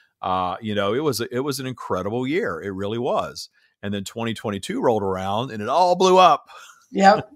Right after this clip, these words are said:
Speaker 2: Yep.
Speaker 1: <laughs>
Speaker 2: Yep.
Speaker 1: It all blew up and it all went to nothing. But the interesting thing is, is that I had gone so deep into trust at that point that my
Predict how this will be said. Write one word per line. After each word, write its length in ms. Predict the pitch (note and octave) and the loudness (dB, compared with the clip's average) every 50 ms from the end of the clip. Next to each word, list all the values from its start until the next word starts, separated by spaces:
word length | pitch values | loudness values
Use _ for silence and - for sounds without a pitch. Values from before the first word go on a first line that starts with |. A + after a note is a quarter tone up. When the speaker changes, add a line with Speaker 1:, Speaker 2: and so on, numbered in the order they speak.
| - - - | -14 -2 4
Speaker 2:
Yep. 220 | A#3+ A#3 B3 B3 - - - _ - - - - | 6 8 8 8 6 4 2 _ -2 -2 0 2
Speaker 1:
<laughs> 80 | - - - - - - - - D3+ - _ - - - _ - D3+ - _ - - - - | 2 0 2 0 -2 -2 -2 -2 -4 -4 _ -4 -6 -6 _ -10 -10 -8 _ -10 -10 -8 -6
Speaker 2:
Yep. 300 | - G#3+ G#3+ G#3+ A3 A3 A#3 | 0 4 6 8 10 10 10
Speaker 1:
It 80 | A#3 C#3 | 10 10
all 300 | D3+ E3+ F3 F3+ F3+ E3 | 8 10 10 10 8 8
blew 180 | F3+ F3+ F3 F3 | 6 2 4 6
up 240 | D#3+ C3+ A#2 - _ _ _ _ _ _ _ _ - | 6 6 4 2 _ _ _ _ _ _ _ _ 2
and 340 | B2 B2 B2+ B2 B2 B2 B2 | 6 8 8 8 8 6 6
it 80 | B2+ | 8
all 160 | B2 C3 D3 D3+ | 8 8 8 8
went 160 | D#3 E3 D#3 | 4 2 0
to 80 | - D3 | -2 0
nothing. 520 | D3 F#3 A3+ - - F#2 E2+ F2+ A#2 G#2+ - | 2 2 2 2 -2 -8 -8 -10 -16 -4 0
But 320 | A#2+ B2 B2+ B2 - - _ _ - | 2 4 4 4 2 -2 _ _ -8
the 160 | A2+ A#2+ C3+ | -4 -4 -4
interesting 440 | F3 F3+ - F#3 - - C3+ A#2 G#2 | -4 -4 -6 -8 -8 -8 -8 -8 -8
thing 200 | A2 G#2 G#2 G2+ | -8 -6 -6 -4
is, 220 | G#2 G#2 F#2+ F#2+ | -4 -4 -4 -6
is 140 | G#2+ F#2+ F#2+ | -8 -8 -6
that 160 | A2 G#2+ F#2+ | -6 -4 0
I 180 | G2+ A#2 C#3 E3+ | 0 2 2 2
had 200 | E3+ D3+ C3+ A#2 | 0 -4 -4 -2
gone 260 | A#2+ A#2 A#2 A2+ G#2+ | -2 -2 -2 -2 -4
so 240 | - - B2+ B2 B2 | -6 -4 -4 -4 -4
deep 240 | A#2 B2 A#2+ - A2+ | -4 -6 -8 -8 -10
into 140 | G2 F#2+ | -12 -12
trust 400 | F2+ - - A#2 B2 B2 - - | -10 -6 -2 -2 -2 -4 -6 -12
at 80 | G2+ - | -12 -10
that 160 | - F#2 F2+ - _ | -10 -10 -10 -12 _
point 320 | - F#2 F2 F2 F2 F2+ - _ _ _ _ _ _ _ _ _ | -14 -14 -12 -12 -14 -16 -18 _ _ _ _ _ _ _ _ _
that 160 | G#2+ G2 - | -10 -10 -8
my 580 | - G#2 G#2 A2 A2+ B2 B2 B2+ C3 B2+ A#2+ | -8 -4 0 2 2 4 4 4 2 2 -2